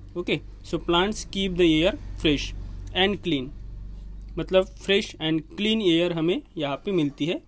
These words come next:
प्लांट से। अगर प्लांट मैक्सिमम है तो एयर फ्रेश and क्लीन रहेगी। ओके, they make our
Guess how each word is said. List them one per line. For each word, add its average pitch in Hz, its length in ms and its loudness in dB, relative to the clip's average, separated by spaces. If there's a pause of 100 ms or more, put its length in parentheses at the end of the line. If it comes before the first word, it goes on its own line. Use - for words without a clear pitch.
(120)
प्लांट 135 300 0
से। 135 140 -8
अगर 151 220 -2
प्लांट 160 400 0 (320)
मैक्सिमम 156 640 2
है 165 160 -2 (880)
तो 180 100 10
एयर 165 320 6
फ्रेश - 420 0
and 254 440 -2
क्लीन 147 280 4
रहेगी। 120 400 -10 (160)
ओके, 180 200 -4 (1200)
they 185 260 4 (1500)
make 180 300 2
our 190 200 4